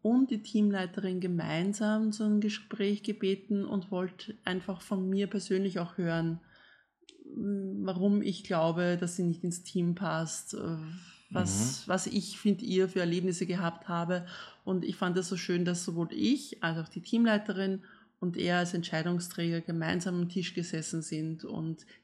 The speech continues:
Speaker 1: er da echt ein offenes Ohr gehabt hat und das sehr, sehr ernst genommen hat, was
Speaker 2: Mhm.
Speaker 1: da von einer, ich war damals auch noch nicht so lange, ähm, in dem Betrieb, ja, was da von einer anderen Kollegin kommt.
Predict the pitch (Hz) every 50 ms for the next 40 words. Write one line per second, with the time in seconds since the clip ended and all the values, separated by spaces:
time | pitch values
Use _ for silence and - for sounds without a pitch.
0 | _ _ - 160 160 170 175 - - - - - - - - - 185 185 - -
1 | 185 175 - - 170 170 - 190 170 170 170 - - 247 208 147 165 170 175 185
2 | 175 165 156 - - - - - 165 165 - - - 165 170 160 165 170 - 170
3 | 165 - - - 170 165 170 190 - - 139 165 165 - - 143 143 143 143 143
4 | 139 139 - - - - - 151 151 - - - - - _ _ - - 104 104
5 | 95 95 98 110 117 - 175 170 - - 170 170 170 170 - - - _ _ _
6 | _ _ - _ - _ _ - - - 156 - - 170 156 - 151 151 - 170
7 | 160 165 - - 170 185 196 202 190 190 175 190 - - 190 202 208 202 196 196
8 | 196 196 196 190 196 196 202 208 214 233 - 196 190 185 185 190 185 202 190 185
9 | 185 185 180 190 180 180 - 185 180 180 175 175 - - - - - _ _ _
10 | 226 190 185 170 151 147 165 170 - - 175 170 - 175 170 170 - 175 170 165
11 | 165 160 165 165 170 175 175 175 175 175 170 165 165 175 175 175 175 - - 143
12 | -